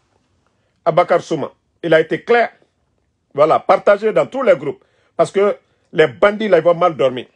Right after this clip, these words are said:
Abakar Souma, voilà, c'est normal que le président Alpha Condé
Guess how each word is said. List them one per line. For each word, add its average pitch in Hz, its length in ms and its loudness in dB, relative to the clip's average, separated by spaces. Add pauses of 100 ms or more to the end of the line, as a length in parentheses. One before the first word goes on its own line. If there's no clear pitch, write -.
(340)
Abakar 185 360 2
Souma, 147 320 -8 (920)
voilà, 165 420 0
c'est 156 220 -2
normal 190 440 0
que 190 120 -2
le 151 180 -2
président 180 480 -2
Alpha 156 240 0
Condé 147 320 -2